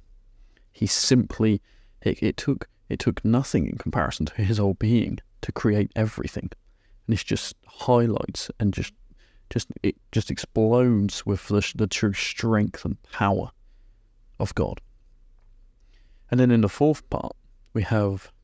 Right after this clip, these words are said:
God's providence. God is lifted up in adoration because of his providence.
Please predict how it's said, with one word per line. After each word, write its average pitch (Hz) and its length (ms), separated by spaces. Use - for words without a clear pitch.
God's 113 300
providence. - 760
God 104 160
is 101 100
lifted 113 320
up 101 220
in - 180
adoration 110 720
because 107 260
of 98 80
his 95 120
providence. - 800